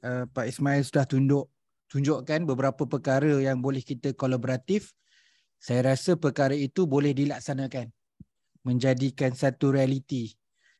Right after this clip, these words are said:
Kerana di Malaysia juga, uh, perlu adanya kolaboratif. Eh, contohnya tadi, contohnya di peringkat internasional. Saya tahu di Indonesia sangat,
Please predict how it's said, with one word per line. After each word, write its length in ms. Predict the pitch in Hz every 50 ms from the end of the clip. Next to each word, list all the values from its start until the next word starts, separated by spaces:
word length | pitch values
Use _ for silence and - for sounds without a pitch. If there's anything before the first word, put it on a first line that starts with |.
| _ -
Kerana 320 | 131 135 139 170 214 214
di 80 | 208 190
Malaysia 320 | 180 175 175 - 220 208
juga, 400 | 180 170 160 208 220 214 202 170 - - _ _ _ - -
uh, 480 | 135 135 135 135 135 131 135 135 135 123 - - _ _ _ _ _
perlu 400 | - 160 143 170 214 208 180 165
adanya 320 | 147 135 156 151 151 160 151
kolaboratif. 720 | 160 - 151 143 135 139 143 135 - - 127 113 - _ _ _ _ _ _ _ _ _ _ _ _ _ _ _ _ _
Eh, 160 | - 160 170 160 -
contohnya 480 | 139 127 123 131 147 143 139 147 151
tadi, 480 | 151 143 151 135 135 156 160 160 165 165 - - - - _ _ _ _ _ -
contohnya 560 | - 151 156 147 180 175 170 175 170 160 139
di 240 | 127 135 147 147 147
peringkat 480 | 151 151 147 147 147 170 151 160 -
internasional. 720 | 139 131 151 151 143 147 143 - - 160 151 143 120 117 - _ _ _ _ _ _ _ _ _ _ _ _
Saya 160 | - 139 147 147 143
tahu 160 | 160 170 190
di 240 | 175 147 151 156 156
Indonesia 720 | 139 147 151 147 151 156 143 - - 190 196 196 202 208 - _ _ _ _ _ _ _ _ _
sangat, 480 | _ - - 147 139 143 147 147 139